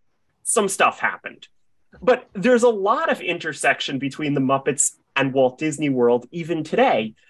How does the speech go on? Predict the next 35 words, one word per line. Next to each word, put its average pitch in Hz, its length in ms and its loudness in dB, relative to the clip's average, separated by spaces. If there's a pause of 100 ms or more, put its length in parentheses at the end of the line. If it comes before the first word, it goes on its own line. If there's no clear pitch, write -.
so - 140 2
we've 277 240 6
got 247 160 2
a 247 60 2
lot 190 300 2
to 214 100 0
explore. 214 640 -2 (440)
You 233 120 2
know, 254 300 2 (140)
I've 269 240 0
been 240 180 0
to 175 100 -8
Disney 170 340 -4
World's 147 320 -2
Hollywood 143 500 -2
studios 135 540 0
once, 113 540 0 (180)
but 175 140 0
at 180 80 -4
the - 80 -8
time, 247 540 2 (120)
it 185 180 0
was 160 160 -6
still 196 480 2 (440)
M 165 140 2
G 175 140 2
M 247 140 4
Studios. - 840 -6 (680)
And 170 100 4
the 151 60 2
park 285 340 2
was 160 180 0
three 294 260 2
years 135 260 4
old. - 300 -4